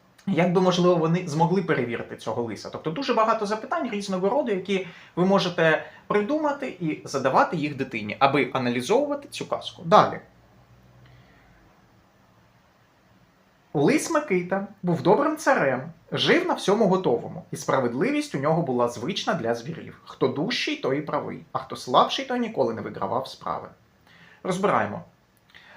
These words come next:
Лис Микита був добрим царем, жив на всьому готовому. Ну, тобто, цар звірів, він жив на всьому готовому, і вже бачимо, так, що він жив на всьому готовому, тобто сам нічого не робив. Ну, по суті, він цар, як його прийняли,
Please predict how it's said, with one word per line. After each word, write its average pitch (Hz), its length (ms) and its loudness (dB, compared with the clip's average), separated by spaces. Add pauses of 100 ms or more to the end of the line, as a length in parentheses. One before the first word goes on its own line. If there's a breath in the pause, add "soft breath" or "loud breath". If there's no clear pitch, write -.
Лис 294 320 2
Микита 233 400 4
був 226 200 0
добрим 185 360 4
царем, 110 440 -2
жив 220 320 0
на 226 60 0
всьому 160 280 0
готовому. 110 540 -8 (420)
Ну, 359 100 -2
тобто, - 320 2
цар 196 300 6
звірів, 285 420 -6 (200)
він 147 260 0 (240)
жив 151 240 0
на 135 60 0
всьому 147 300 0
готовому, 302 520 2
і 175 60 -2
вже 208 180 2
бачимо, 110 480 0
так, - 260 2 (320 loud breath)
що - 160 -2
він 151 180 0
жив 220 380 0
на 180 120 -2
всьому 165 440 0
готовому, 123 480 -4
тобто - 220 -6
сам 320 280 -2
нічого 185 320 0
не 160 120 -4
робив. 123 320 -6
Ну, - 80 -6
по 233 100 -2
суті, 175 260 0
він 139 140 -4
цар, 247 420 2
як 208 200 -4
його 196 200 2
прийняли, 190 480 -4